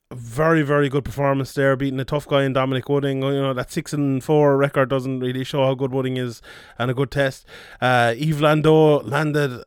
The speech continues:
a beautiful flying knee K O against Terry Brazier,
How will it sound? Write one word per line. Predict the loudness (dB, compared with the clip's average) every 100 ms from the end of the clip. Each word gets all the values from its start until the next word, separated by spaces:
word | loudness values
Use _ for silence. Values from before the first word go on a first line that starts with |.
| -8
a | -4 -4
beautiful | -4 -2 2 4 2 0 -4
flying | -4 -2 2 4 2 2
knee | 2 2 0
K | -2 2 4
O | 6 4
against | 2 -4 -6 -2
Terry | 2 2
Brazier, | 2 2 2 2 2 2